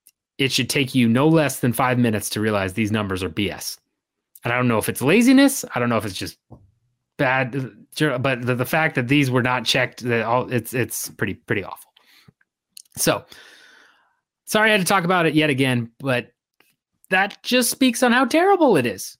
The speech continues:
I've said this many times before. It's awful out there. You'll see these numbers floating around on social media and they'll be like, "There, that's crap." But a lot of people are eating them up as,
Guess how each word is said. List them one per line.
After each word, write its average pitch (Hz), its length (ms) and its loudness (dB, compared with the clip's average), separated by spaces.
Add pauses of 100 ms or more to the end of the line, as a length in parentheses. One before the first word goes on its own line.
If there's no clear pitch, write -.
(520)
I've 220 120 0
said 262 180 2
this 214 140 2
many 254 200 4
times 247 200 2
before. 233 320 2
It's 185 220 -2
awful 202 420 2
out 151 180 2
there. 131 120 0
You'll 147 180 0
see 240 300 0
these 226 200 4
numbers 196 300 0
floating 190 300 0
around 185 180 0
on 170 60 -2
social 185 260 -2
media 202 220 0
and 180 80 0
they'll 165 40 -2
be 160 60 0
like, 143 200 -2
"There, 143 200 0
that's 127 220 -2
crap." 170 400 -2
But 135 120 -4
a 143 60 -6
lot 151 240 2
of 185 80 -2
people 190 380 0
are 151 240 2
eating 208 300 4
them 226 140 6
up 233 200 2
as, 139 200 -2